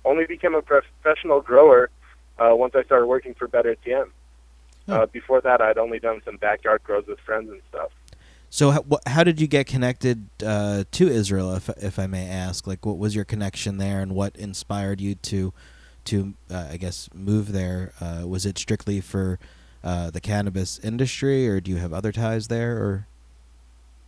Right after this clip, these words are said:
Speaker 1: No, I, I actually, uh, my first experience was, with Israel was when I was twenty.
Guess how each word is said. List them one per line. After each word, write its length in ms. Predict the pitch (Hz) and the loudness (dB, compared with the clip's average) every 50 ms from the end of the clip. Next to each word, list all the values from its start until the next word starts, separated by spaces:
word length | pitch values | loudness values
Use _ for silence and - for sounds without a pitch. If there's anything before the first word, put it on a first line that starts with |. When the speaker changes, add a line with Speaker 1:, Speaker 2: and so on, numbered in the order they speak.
| _ _ _ _ _ _ - - | _ _ _ _ _ _ -8 0
Speaker 1:
No, 220 | - 160 170 156 | 4 6 8 8
I, 140 | 120 131 143 | 8 8 8
I 180 | 135 - 127 131 | 6 6 6 6
actually, 480 | 131 131 147 - - - 147 139 131 123 | 6 6 4 4 2 0 2 4 6 6
uh, 280 | 117 113 110 107 107 107 - _ _ _ - - - - _ - | 6 6 6 4 2 0 -4 _ _ _ -20 -20 -20 -20 _ -4
my 100 | 123 123 | -4 -2
first 240 | - - 143 135 - | 2 4 2 2 2
experience 400 | 139 135 - - 139 139 135 - | 0 -10 -6 -2 -2 -2 0 0
was, 140 | 135 117 107 - - - - _ | -4 -6 -6 -8 -14 -18 -16 _
with 220 | - 127 117 - - | -4 -4 -2 -2 0
Israel 400 | - 135 131 120 117 113 107 104 | -2 -2 0 2 4 4 4 4
was 100 | 104 104 | 2 -2
when 160 | 113 113 110 | -2 -2 0
I 80 | 107 | 0
was 100 | 104 95 - | -2 -2 -6
twenty. 420 | - - 120 113 110 107 104 92 | -8 -6 -4 -4 -2 -4 -6 -8